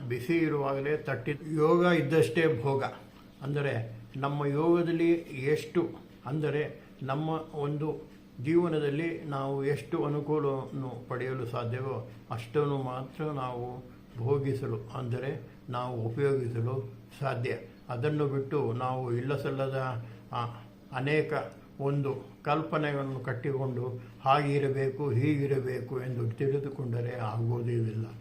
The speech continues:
ನಮ್ಮ ಒಂದು ಭಾಗದಲ್ಲಿ ಎಷ್ಟು ಇರುತ್ತೋ ಅಷ್ಟೇ ನಮಗೆ ಯೋಗ ಸಿಗುವುದು. ಅಷ್ಟನ್ನು ಮಾತ್ರ ಭೋಗ ಅಂದರೆ ನಾವು ಉಪಯೋಗಿಸಬಹುದು.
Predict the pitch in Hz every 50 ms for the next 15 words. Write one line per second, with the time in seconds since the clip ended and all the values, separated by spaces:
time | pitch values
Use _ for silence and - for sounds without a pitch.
0 | - - - - - - 120 123 135 147 151 151 143 - - - - - - -
1 | - 127 139 143 151 151 151 147 131 - - - - - - - - - - -
2 | - - - - - - - - - - - 113 131 147 151 151 156 151 147 147
3 | 143 139 131 113 120 147 143 - - - - 175 - - - - - - - -
4 | - - - 151 156 156 160 160 - 170 170 160 - - 151 117 - - - 165
5 | 165 160 160 - 160 143 139 151 139 131 143 135 131 127 135 139 139 135 135 131
6 | - - 139 131 131 135 127 120 117 117 113 - - - - - - - - 117
7 | 117 - - 147 147 151 147 143 135 135 135 139 139 - 156 147 127 104 107 117
8 | 135 139 - 117 113 - - - 135 135 135 139 139 127 - 139 147 151 - -
9 | - - - - 127 127 131 131 131 127 135 - - 143 120 - 139 135 135 135
10 | 127 117 120 117 113 117 117 117 113 107 - - -